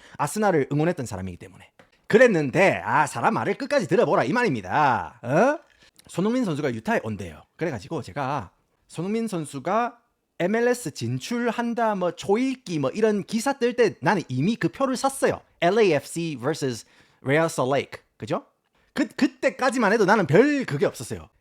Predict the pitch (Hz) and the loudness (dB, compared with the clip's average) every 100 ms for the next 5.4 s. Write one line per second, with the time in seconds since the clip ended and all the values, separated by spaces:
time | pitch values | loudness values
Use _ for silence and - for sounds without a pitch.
0 | _ - 202 220 - 143 226 160 - - | _ 4 4 4 0 4 4 2 -4 -18
1 | 90 - 254 143 151 113 - 131 156 117 | -6 4 6 6 2 0 -6 -2 0 -2
2 | 87 - _ _ - - 220 247 135 117 | -12 -20 _ _ -14 -4 -2 0 0 -2
3 | 101 82 _ _ _ 165 175 120 98 185 | -6 -12 _ _ _ -4 -4 -8 -2 -2
4 | 131 95 110 92 113 107 - 151 185 202 | -2 -10 -12 -10 -8 -10 -8 -8 -6 -6
5 | 151 92 - | -8 -14 -16